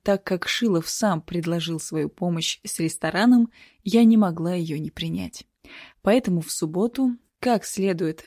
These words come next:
отоспавшись, мы отправились в заведение под названием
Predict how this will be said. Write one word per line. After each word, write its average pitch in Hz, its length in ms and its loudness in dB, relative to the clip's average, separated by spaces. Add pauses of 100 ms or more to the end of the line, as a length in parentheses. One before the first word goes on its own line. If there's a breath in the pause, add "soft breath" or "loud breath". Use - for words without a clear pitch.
(160)
отоспавшись, - 960 -6 (400 loud breath)
мы 247 340 4
отправились 208 720 0
в 180 80 -6
заведение 175 640 0
под 165 220 -4
названием 185 680 -2